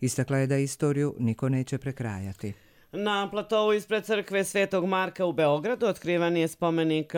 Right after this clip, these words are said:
Speaker 2: blažnom počivšem patrijarhu srpskom Pavlu. Spomenik otkriven na devetogodišnjicu patrijarhovog upokojenja dijelo je vajara Zorana Maleša.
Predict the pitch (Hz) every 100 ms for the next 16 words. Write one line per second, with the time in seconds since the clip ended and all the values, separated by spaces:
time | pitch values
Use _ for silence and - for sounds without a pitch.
0 | 151 156 151 147 147 - 139 - 160 143
1 | - 180 180 160 147 135 127 - 139 160
2 | 139 - 139 139 - 143 143 117 107 -
3 | 143 143 139 135 147 - 143 135 156 165
4 | 139 135 123 120 131 123 123 135 156 147
5 | - - 131 - 131 127 131 - 131 123
6 | 113 127 143 120 135 117 139 196 180 147
7 | 135 127 110 120 156 156 160 131 123 110
8 | 113 113 - 143 135 - - -